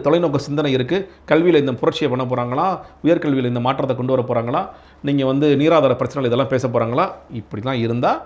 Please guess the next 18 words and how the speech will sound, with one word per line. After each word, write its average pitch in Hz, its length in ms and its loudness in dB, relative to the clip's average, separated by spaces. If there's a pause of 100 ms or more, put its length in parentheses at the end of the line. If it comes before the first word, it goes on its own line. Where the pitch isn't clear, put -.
(280)
ஆட்டோமேட்டிக்கா 117 580 -4
நம்ம, 120 240 -6
"சார் 120 260 0 (200)
விஜய் 135 200 -2
தான் 135 180 0
சார் 117 140 2
வரணும்" 117 240 -2
அப்படின்னு 131 280 -4
நானும் 131 180 -2
பேசுறேன் 110 360 -6
சேர்ந்து. 107 240 -4 (840)
நீங்க 151 220 0
சும்மா 196 400 0
டி 190 140 0
வி 175 140 4
கே 160 100 2
against 143 260 -2
டி 147 100 2